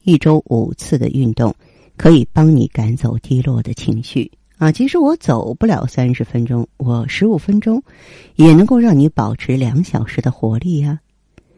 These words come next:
呃，你也可以呢，经常做做深呼吸，选择一个舒服的位置坐下，闭上双眼，全身放松，呼吸缓慢自然。啊，这种方式呢，可以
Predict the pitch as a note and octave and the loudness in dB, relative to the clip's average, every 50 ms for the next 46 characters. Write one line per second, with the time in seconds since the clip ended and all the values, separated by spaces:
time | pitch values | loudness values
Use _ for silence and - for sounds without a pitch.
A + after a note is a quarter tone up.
0 | _ _ _ _ _ _ - C#3 C3+ B2+ B2 A#2 A2 - _ C#3 C3+ D3+ E3 C#3+ | _ _ _ _ _ _ 2 4 4 4 4 2 0 0 _ 6 6 6 6 4
1 | - - - C3 B2+ A2+ A2 A2+ A2+ A2 A2+ C3+ E3+ - _ _ - - D3 D3 | 2 -2 -2 -2 -2 -2 -2 -2 -2 -2 -2 -4 -6 -10 _ _ -2 2 2 2
2 | - - A#2+ A#2 A#2+ - - B2 A#2 - - A2 A2 A#2 B2+ - - C3+ C3 C3+ | 2 0 -2 -2 -2 -2 -2 -4 -4 -4 -6 -6 -6 -8 -8 -2 0 0 0 0
3 | - D3 C#3+ - - E3+ E3 E3 - _ _ _ _ _ _ _ _ _ _ _ | -2 -4 -6 -4 -4 -4 -4 -4 -6 _ _ _ _ _ _ _ _ _ _ _
4 | _ _ - - E3 D#3+ D#3+ D#3+ F#3 F3 E3+ F3 F3 F3 D3+ C3+ - - - E3+ | _ _ 2 6 6 6 6 6 4 4 4 4 4 2 2 0 0 -2 -2 -2
5 | F3 - - B2+ C3 A#2 B2+ C#3+ C3 A2+ - C#3 - - D3 A#2+ A2 - - - | -2 -2 -4 -4 -4 -2 -2 -2 -2 -2 -4 -4 -4 -2 -4 -4 -4 -6 -10 -12
6 | - - _ _ _ - _ - C#3+ B2+ - - A2 A2 A#2 - C#3 C#3+ C#3+ C3+ | -12 -12 _ _ _ -6 _ 2 2 2 2 0 -2 -4 -2 -2 -2 0 0 0
7 | A2+ A2+ D3 - _ - - A2+ A2+ - - C3 C3+ - D3+ C3 A#2 C3 - - | -2 -4 -6 -10 _ -6 -4 -4 -2 0 -2 -2 -2 -2 -4 -4 -4 -4 -4 -2
8 | D3+ D3 D#3+ - _ _ _ _ _ - - - - _ _ - - - A3 A3 | -2 -2 -2 -4 _ _ _ _ _ -20 -20 -20 -20 _ _ -4 2 4 4 4
9 | G#3+ - A3+ A3 A3 A3 - _ _ - - - E3 A2+ G#2+ A2 B2 D#3+ D3+ C3 | 4 4 2 2 2 0 -2 _ _ -18 -2 0 2 2 2 2 2 2 2 2
10 | C#3 - - D3+ A#2+ A#2 - - G#2 G2+ - - _ _ _ _ _ _ _ _ | 0 -2 -2 -2 -2 -2 -6 -6 -6 -6 -6 -6 _ _ _ _ _ _ _ _
11 | - D3 C#3 C#3 C#3+ - - A#3+ G#3+ - A#2 A2 - - C3 C3 C3+ - - C3 | 0 2 2 2 0 0 -2 0 0 0 -2 -2 -2 -4 -4 -4 -4 -4 -4 -4
12 | A#2+ A2+ G#2+ A2 - - - C3 A#2+ G#2+ G#2+ | -2 -2 -4 -6 -6 -4 -2 -2 -2 -2 -4